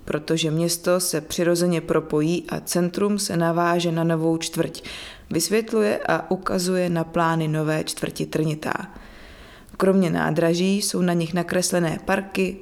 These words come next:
bloková výstavba a nové tramvajové spojení. Ale vznikne v blízkosti nádraží opravdu nová a moderní čtvrť? A odsune se nádraží vůbec? Sedláček je optimistický. Řada dalších lidí,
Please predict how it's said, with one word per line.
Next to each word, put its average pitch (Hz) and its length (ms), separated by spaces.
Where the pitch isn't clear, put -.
bloková 165 520
výstavba 175 680
a 175 100
nové 175 420
tramvajové 156 680
spojení. 156 560
Ale 185 200
vznikne 180 420
v 170 40
blízkosti 180 540
nádraží 175 580
opravdu 170 440
nová 160 420
a - 180
moderní 160 500
čtvrť? - 500
A 208 160
odsune 226 400
se 196 160
nádraží 170 540
vůbec? 165 580
Sedláček 220 640
je - 80
optimistický. 160 1000
Řada 165 240
dalších 165 480
lidí, 196 380